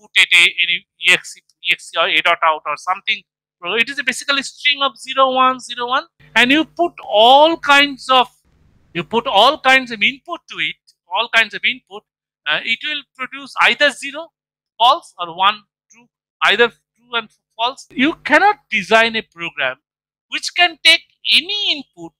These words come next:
It, it can show that this, that is, uh,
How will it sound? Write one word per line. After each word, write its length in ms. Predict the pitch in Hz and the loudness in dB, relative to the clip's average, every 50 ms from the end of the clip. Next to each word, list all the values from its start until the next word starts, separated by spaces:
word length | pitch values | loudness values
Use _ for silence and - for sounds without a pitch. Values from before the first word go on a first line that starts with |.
| _ _ | _ _
It, 340 | - 214 196 185 - - - _ _ - | -8 -6 -6 -6 -8 -14 -20 _ _ -12
it 180 | 190 180 - | -12 -10 -2
can 180 | - 233 226 214 | 0 0 0 0
show 460 | 190 - - - 247 254 233 220 220 - _ _ _ _ _ _ _ | -2 -4 -2 0 2 2 2 2 0 -4 _ _ _ _ _ _ _
that 220 | - 180 202 240 - _ _ _ _ _ _ | 2 2 2 2 0 _ _ _ _ _ _
this, 180 | - 196 185 - _ _ | -2 -2 -2 -2 _ _
that 240 | - 196 190 - - | 2 2 2 4 2
is, 220 | 269 320 - - _ _ _ _ _ _ 202 | -2 -2 -2 -8 _ _ _ _ _ _ -8
uh, 80 | 180 | -8